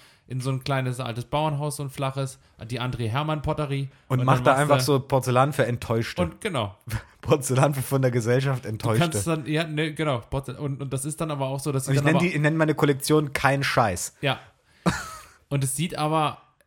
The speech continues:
Speaker 1: auch so aus wie in so einem Dali-Bild. Es läuft einfach so am Tisch <laughs> runter.
Speaker 2: Nee, nee, es wird einfach
Speaker 1: Nein, es
Speaker 2: wirklich
Speaker 1: wird einfach gerade, André, dann musst du, dann musst du, was weiß ich, zu, also entweder du gehst tatsächlich zu den Schweden oder du gehst zu
Speaker 2: Nee,
Speaker 1: oder
Speaker 2: da gibt's auch,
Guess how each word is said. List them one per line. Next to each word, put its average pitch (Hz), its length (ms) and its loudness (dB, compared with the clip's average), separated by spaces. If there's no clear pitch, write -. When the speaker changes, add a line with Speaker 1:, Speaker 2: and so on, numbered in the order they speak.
Speaker 1:
auch 143 200 0
so - 200 -6
aus 143 280 -2
wie 147 120 -4
in 131 100 -4
so 131 80 -2
einem 139 180 -2
Dali-Bild. 120 580 -2
Es 98 100 -10
läuft 123 260 0
einfach 139 180 -2
so 135 140 -2
am 131 160 -4
Tisch - 340 -4
<laughs> 123 120 -4
runter. 113 560 -2
Speaker 2:
Nee, 113 120 0
nee, 110 80 0
es 95 120 -2
wird 104 100 -2
einfach 110 240 0
Speaker 1:
Nein, 120 80 2
es 117 60 0
Speaker 2:
wirklich 127 160 0
Speaker 1:
wird - 20 -2
einfach 156 120 -4
gerade, 139 260 0
André, 170 220 -4
dann 143 160 -2
musst 147 220 -2
du, 175 160 -2
dann 135 140 -4
musst 160 200 -6
du, 151 60 -8
was 147 120 -4
weiß 143 180 -2
ich, - 220 -10
zu, 147 360 -6
also 127 180 -6
entweder 165 280 -4
du 147 60 -4
gehst 156 180 -4
tatsächlich 151 440 -6
zu 147 140 -8
den 127 160 -10
Schweden 165 440 -6
oder 139 360 0
du 127 140 -8
gehst 139 340 -6
zu 127 440 -4
Speaker 2:
Nee, 151 140 4
Speaker 1:
oder 135 60 -2
Speaker 2:
da 135 80 6
gibt's 139 220 2
auch, 165 140 -4